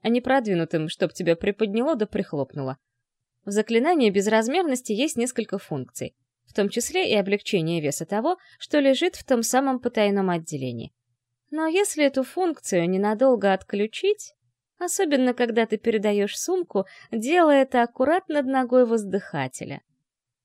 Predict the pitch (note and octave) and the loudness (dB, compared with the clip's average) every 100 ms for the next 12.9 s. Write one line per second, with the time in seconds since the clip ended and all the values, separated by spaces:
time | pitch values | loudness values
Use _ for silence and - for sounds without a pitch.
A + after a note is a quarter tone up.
0 | _ - D#4+ F#4+ F#4+ C#4 B3+ D4 C4+ - | _ -2 2 2 2 2 4 4 4 4
1 | A#3 C4 C#4+ - A#3+ A3+ A3 B3+ B3+ G#3 | 6 6 6 2 2 2 4 4 6 4
2 | - F#3+ - F3+ F3+ B3 G3 F3 E3 D#3+ | 4 0 0 -2 0 0 2 2 0 -2
3 | D#3+ D3 - E3+ E3+ D#3+ F3+ F#3+ D4 F#4 | -2 -2 -4 -4 -2 -2 -2 2 2 0
4 | _ _ _ - D4+ D#4 E4 D4+ C4 C4+ | _ _ _ -4 0 2 4 4 6 4
5 | C4+ B3+ B3 A#3+ A#3 B3 C4+ G#3+ - G3+ | 4 4 4 4 2 2 2 2 0 0
6 | G3 F#3+ F3+ F3 F3+ F3+ G3 D4+ F4+ D#4+ | 2 2 2 2 2 2 2 2 0 -2
7 | - - - D#4 C#4 B3 F4 - C4 - | -4 -20 -4 0 2 2 0 0 -2 0
8 | B3+ A#3 B3 - B3 G3 E3 F#3 G3 D#3+ | 0 2 0 0 0 0 -2 0 2 0
9 | D3 B2+ B2+ C#3 _ _ _ _ _ _ | -4 -6 -6 -8 _ _ _ _ _ _
10 | _ - G#4 F#4+ A3 - F3 F3 F3+ _ | _ -2 0 4 2 2 0 2 -2 _
11 | _ - B3 A3+ D4 E4 D4 - C4 A3+ | _ -4 -2 0 0 0 0 0 0 2
12 | G#3+ G3 F3+ F3 D#3 C#3 A2 - | 2 0 0 -2 -2 -2 -8 -12